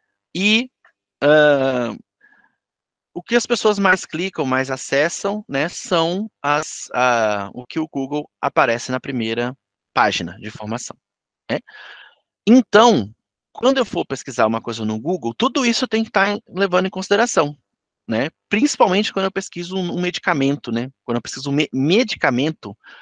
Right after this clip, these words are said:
é, eu ainda não consegui pensar uma estratégia boa pra pesquisar o tratamento no Google. Mas pra entender sobre a doença,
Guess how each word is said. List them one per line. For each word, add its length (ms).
é, 520
eu 240
ainda 220
não 220
consegui 580
pensar 520
uma 160
estratégia 760
boa 720
pra 140
pesquisar 640
o 120
tratamento 960
no 160
Google. 400
Mas 200
pra 180
entender 380
sobre 280
a 40
doença, 640